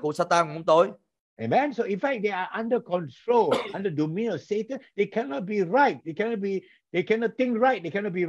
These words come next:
Speaker 2: right.
Speaker 1: Thành ra khi một người mà ở dưới sự cai trị của bóng tối, của, à, Satan thì họ không thể nào, à, suy nghĩ cho nó đúng đắn, cho nó,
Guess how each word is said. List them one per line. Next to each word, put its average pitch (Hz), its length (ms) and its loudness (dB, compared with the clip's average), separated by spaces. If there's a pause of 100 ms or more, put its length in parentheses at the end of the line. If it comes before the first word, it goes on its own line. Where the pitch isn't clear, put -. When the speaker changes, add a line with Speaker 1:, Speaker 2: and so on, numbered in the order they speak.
(140)
Speaker 2:
right. 151 120 0 (680)
Speaker 1:
Thành 170 120 -2
ra 302 140 6
khi 302 140 4
một 302 140 4
người 254 240 10
mà 247 80 6
ở 240 120 6
dưới 320 240 6
sự 226 180 4
cai 269 140 6
trị 196 280 4
của 170 180 0
bóng 226 280 -2
tối, 285 360 8
của, 190 600 4
à, 196 60 8
Satan 226 520 4
thì 170 120 4
họ 135 160 2
không 196 200 0
thể 175 120 4
nào, 147 440 4 (320)
à, 139 320 2
suy 254 400 0
nghĩ 180 300 4
cho 226 60 4
nó 226 100 4
đúng 254 280 4
đắn, 277 360 4
cho 220 260 6
nó, 214 540 6